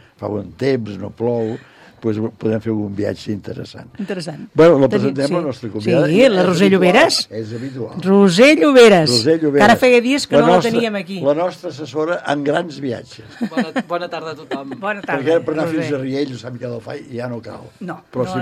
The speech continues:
Speaker 1: volem
Speaker 4: necessitem.
Speaker 1: viatjar de veritat, necessitem una assessoria com cal, no?
Speaker 3: Bé,
Speaker 1: Roser,
Speaker 3: i, bueno,
Speaker 1: on
Speaker 3: jo he vi-,
Speaker 1: deixem,
Speaker 3: he
Speaker 1: on
Speaker 3: col-,
Speaker 1: anirem avui?
Speaker 3: jo col-, no, avui no anirem enlloc.
Speaker 1: Ah.
Speaker 3: Avui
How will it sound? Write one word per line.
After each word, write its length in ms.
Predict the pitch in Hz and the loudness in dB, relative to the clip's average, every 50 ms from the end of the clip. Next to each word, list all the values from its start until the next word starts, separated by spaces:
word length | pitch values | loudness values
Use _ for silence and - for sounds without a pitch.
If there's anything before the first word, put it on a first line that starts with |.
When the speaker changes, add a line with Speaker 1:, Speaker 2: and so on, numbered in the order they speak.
| 117 | 0
Speaker 1:
volem 160 | 139 160 175 | 2 2 2
Speaker 4:
necessitem. 140 | 170 170 156 | 2 2 2
Speaker 1:
viatjar 460 | 156 143 127 131 143 139 135 131 - - _ 113 135 | 0 0 0 -2 -2 -2 -2 -4 -6 -10 _ -6 -4
de 60 | 165 160 | -4 -4
veritat, 500 | 143 120 117 110 110 123 131 147 165 156 _ _ _ _ _ _ _ _ | -4 -6 -8 -10 -8 -10 -10 -10 -10 -14 _ _ _ _ _ _ _ _
necessitem 560 | 117 110 107 107 120 120 120 117 123 131 127 127 _ | -12 -12 -12 -10 -10 -10 -8 -4 -4 -4 -4 -6 _
una 200 | - 135 127 123 | -10 -8 -8 -8
assessoria 800 | 113 - - 110 107 - - - 107 101 117 127 131 135 143 - _ _ _ _ _ _ _ | -8 -10 -12 -16 -16 -16 -16 -16 -14 -12 -12 -10 -10 -10 -12 -14 _ _ _ _ _ _ _
com 160 | 127 117 113 104 | -10 -8 -8 -10
cal, 160 | - 107 95 87 - | -12 -12 -12 -12 -12
no? 140 | 110 120 139 - - _ _ _ - | -12 -12 -12 -14 -18 _ _ _ -16
Speaker 3:
Bé, 280 | 123 151 160 160 165 | -10 -4 -2 0 0
Speaker 1:
Roser, 300 | 117 107 127 131 117 120 - - | 0 0 0 -2 -4 -4 -8 -12
Speaker 3:
i, 160 | - 139 131 | -12 -12 -8
bueno, 260 | 120 156 160 160 156 147 139 | -4 -2 -2 0 0 -2 -2
Speaker 1:
on 20 | |
Speaker 3:
jo 80 | 147 147 | 0 0
he 140 | 160 165 170 | 2 4 4
vi-, 120 | 165 170 190 | 4 2 2
Speaker 1:
deixem, 140 | 156 170 175 | 2 2 0
Speaker 3:
he 20 | |
Speaker 1:
on 80 | 175 175 | 0 0
Speaker 3:
col-, 140 | - 190 170 | 0 0 0
Speaker 1:
anirem 260 | 185 185 180 165 151 | 2 2 0 0 0
avui? 300 | 139 123 120 113 104 - - - | -2 -4 -6 -6 -8 -10 -6 -4
Speaker 3:
jo 120 | 170 170 - | -2 -2 0
col-, 180 | 202 202 196 196 | 2 0 0 2
no, 120 | 190 190 170 | 2 2 2
avui 160 | 160 180 190 | 2 2 0
no 80 | 202 | 0
anirem 300 | 214 214 202 190 175 170 160 | 0 2 2 2 2 2 2
enlloc. 280 | 156 151 151 151 147 | 0 2 0 0 0
Speaker 1:
Ah. 100 | 135 151 - | 0 -2 0
Speaker 3:
Avui 220 | - 175 190 214 | 2 2 2 2